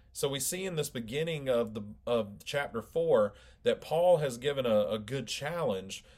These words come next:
to the people at Philippi, to some people individually. And we're gonna take a look at those things today. He begins the chapter by calling them beloved and, and saying that they are his joy and his crown. He longs to see them again. That indicates that he had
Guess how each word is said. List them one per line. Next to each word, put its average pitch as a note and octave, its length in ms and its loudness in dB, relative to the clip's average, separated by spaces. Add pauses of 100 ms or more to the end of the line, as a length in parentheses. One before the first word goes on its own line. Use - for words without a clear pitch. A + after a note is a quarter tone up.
(120)
to D3+ 120 -8
the C3 120 -6
people D3+ 420 -4
at - 120 -6
Philippi, G#2 680 0 (220)
to C3 140 -6
some E3 320 0
people D#3 360 -6
individually. A#2 880 -4 (280)
And A#2 140 -2
we're D3 80 0
gonna D#3+ 160 -2
take D#3+ 200 0
a C3 40 2
look C#3+ 220 -2
at A2+ 100 -10
those A2+ 240 0
things A#2 300 -4
today. C3 300 0
He B2 80 -6
begins C3 500 -6
the - 100 -10
chapter C#3 380 -4
by A2 160 0
calling C3 500 0
them A#2 280 -4 (400)
beloved A2 600 2
and, G2 200 -8 (240)
and A2+ 180 -2
saying C#3 440 0
that G#2 200 0
they C3 240 4
are A#2 380 2 (180)
his C3 300 -6
joy A#2+ 520 4
and G2+ 120 -6
his A#2+ 240 -8
crown. A#2 540 -4
He C3+ 140 -8
longs C3 680 -2
to A2+ 100 -8
see B2+ 280 -6
them G#2+ 200 -2
again. G#2 340 -2
That A#2+ 180 0
indicates C3 560 -4
that G#2 180 -6
he C3 140 -10
had A#2+ 320 -4